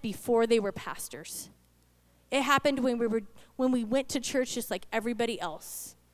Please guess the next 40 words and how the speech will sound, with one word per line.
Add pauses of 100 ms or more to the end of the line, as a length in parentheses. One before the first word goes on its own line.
(520)
And
I'm
tell-,
it
spoke
volumes
to
me
as
a
kid. (580)
I
would
walk
into
church
and
I
remember (220)
just
thinking,
"Why
do
we
have
to
be
here
again?" (380)
But
guess
what
it
did
to
me? (300)
It
placed
a
value